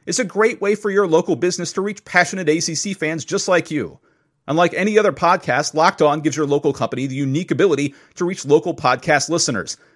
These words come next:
Not just any podcast listener, a Locked On podcast listener. If your company wants to connect with A C C fans and a predominantly male audience that is well educated with disposable income, let's put your company right here on Locked On A C C. Local fans love to support local businesses.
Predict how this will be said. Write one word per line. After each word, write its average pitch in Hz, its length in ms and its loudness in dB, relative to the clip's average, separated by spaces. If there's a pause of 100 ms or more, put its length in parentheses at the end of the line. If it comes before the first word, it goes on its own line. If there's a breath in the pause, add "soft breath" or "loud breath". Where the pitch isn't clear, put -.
(140 soft breath)
Not 170 220 4
just 190 200 -2
any 185 200 0
podcast 104 520 -2
listener, 113 400 -6 (220 soft breath)
a 156 100 4
Locked 160 380 4
On 147 240 2
podcast 104 560 -4
listener. 92 400 -8 (360)
If 147 120 -2
your 277 100 0
company 220 300 -2
wants 202 200 0
to 180 80 -6
connect - 340 -2
with 156 140 0
A 190 100 -2
C 175 180 -4
C 190 200 -6
fans 175 320 -6
and 151 120 0
a - 20 -8
predominantly 180 520 -2
male 151 260 4
audience 151 380 2
that 135 80 -6
is 117 100 -10
well 156 240 4
educated 147 400 0
with 120 140 -4
disposable 175 500 -4
income, 190 380 0 (320 soft breath)
let's - 140 -10
put - 180 -2
your - 80 -4
company 208 320 0
right 165 280 4
here 147 340 0 (240 soft breath)
on 139 160 0
Locked 151 280 6
On 143 180 4
A 127 100 -2
C 123 220 -4
C. - 340 -6 (480)
Local 175 240 4
fans 156 340 -2
love 156 140 4
to 147 80 -4
support 135 340 -2
local 123 240 -4
businesses. 110 600 -2